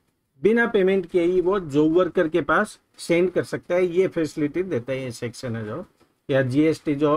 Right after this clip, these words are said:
under job work facility है उसके अंतर्गत जीएसटी के payment के, किए बिना ही वो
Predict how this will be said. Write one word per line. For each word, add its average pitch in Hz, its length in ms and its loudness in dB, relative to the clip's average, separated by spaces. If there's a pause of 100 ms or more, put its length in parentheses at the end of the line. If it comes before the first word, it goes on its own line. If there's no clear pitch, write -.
under 151 340 2
job 143 260 0
work 165 320 0
facility 147 540 -4
है 160 180 -8 (340)
उसके 180 300 0
अंतर्गत 151 640 -2 (440)
जीएसटी 196 520 0
के 202 140 2
payment 175 360 0
के, 175 180 2
किए 175 420 2
बिना 175 220 2
ही 180 140 4
वो 190 220 0